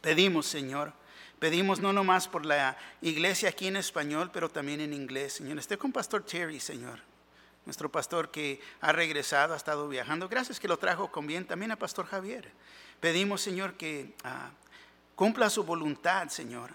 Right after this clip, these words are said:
aquí en esta iglesia. Con todo adulto, Señor, cada familia, cada matrimonio, con nuestros hijos. Y, Señor, pedimos por los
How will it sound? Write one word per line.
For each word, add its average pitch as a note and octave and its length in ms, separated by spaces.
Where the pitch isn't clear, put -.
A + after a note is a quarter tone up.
aquí D#3+ 320
en E3 100
esta D#3+ 220
iglesia. D3 580
Con C#3+ 340
todo G3+ 300
adulto, G3+ 500
Señor, F3+ 440
cada D#3+ 420
familia, F3+ 760
cada E3 240
matrimonio, E3+ 800
con E3+ 120
nuestros E3+ 540
hijos. G3+ 720
Y, D#3 240
Señor, F3 420
pedimos E3+ 400
por D#3 140
los C#3+ 240